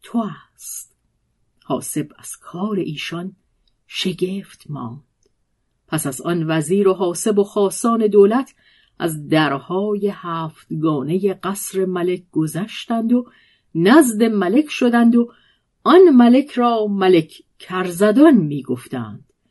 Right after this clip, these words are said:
که از سلاطین عجم بود و پادشاهی هفت اقلیم داشت و در خدمت او صد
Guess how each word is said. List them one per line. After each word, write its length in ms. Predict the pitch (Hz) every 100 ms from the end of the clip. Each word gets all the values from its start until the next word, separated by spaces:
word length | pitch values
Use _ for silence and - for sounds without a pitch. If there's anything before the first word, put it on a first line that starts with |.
| _ _
که 100 | -
از 80 | -
سلاطین 920 | - - 135 139 131 - 185 160 131 - -
عجم 460 | 147 147 214 220
بود 240 | 202 202 196
و 140 | 190 - _ _ _
پادشاهی 1200 | - 160 143 139 139 127 - 147 143 - - 226 202
هفت 640 | - 185 175 156 - - -
اقلیم 680 | 170 - 170 247 233 196
داشت 500 | 185 190 170 151 -
و 140 | 180 160 _ _ _ -
در 140 | 151
خدمت 600 | 127 - 139 135 190 247
او 300 | 190 175 185
صد 480 | 160 - - 208 302